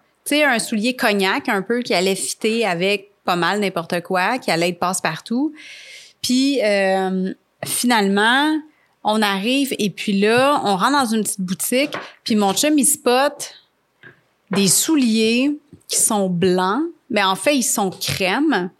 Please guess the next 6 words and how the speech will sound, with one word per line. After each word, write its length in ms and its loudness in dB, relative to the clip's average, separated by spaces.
Et 140 -2
puis... 640 -2
Euh, 840 0
ils 100 0
sont 420 0
l-, 440 -2